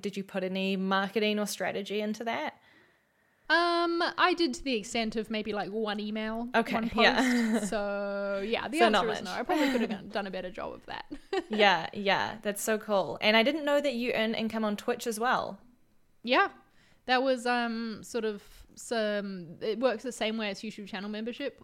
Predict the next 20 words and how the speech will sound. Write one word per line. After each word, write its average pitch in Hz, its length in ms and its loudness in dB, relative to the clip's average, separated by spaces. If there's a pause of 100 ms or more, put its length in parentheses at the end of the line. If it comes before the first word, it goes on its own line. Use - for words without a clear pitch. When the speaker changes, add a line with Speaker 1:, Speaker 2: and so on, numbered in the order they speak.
(100)
Speaker 2:
where 196 380 -2
people 196 340 -12
can 214 80 -8
be 196 140 -10
a 190 80 -10
member 196 420 -8
of 196 140 -8
your 196 120 -8
Twitch - 300 -8
channel. 220 460 -6 (180)
They 220 80 -6
Speaker 1:
Mm-hmm, 214 380 0
Speaker 2:
get 202 180 0
special 208 360 -2
Speaker 1:
mm-hmm, 202 160 -2
mm-hmm. 214 60 -2
Speaker 2:
emotes 214 360 -6
and, 196 340 -12 (220)
you 208 100 -8
know, 196 140 -14